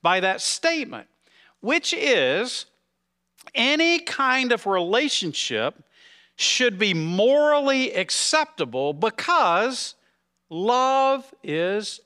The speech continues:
love, regardless of who the people are, as long as they declare their love for one another,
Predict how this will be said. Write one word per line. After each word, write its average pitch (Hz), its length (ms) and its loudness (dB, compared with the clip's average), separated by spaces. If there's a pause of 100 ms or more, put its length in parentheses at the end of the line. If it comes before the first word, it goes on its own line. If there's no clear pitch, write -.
(160)
love, 277 520 -2 (680)
regardless 269 840 2
of 302 200 -2
who 202 200 -6
the 233 140 -2
people 226 480 -8
are, 147 460 0 (520)
as 208 260 2
long 285 600 4
as 220 360 2
they 220 340 2
declare 247 880 0
their 254 240 2
love 185 340 0
for 196 180 -4
one 185 220 -2
another, 113 540 -4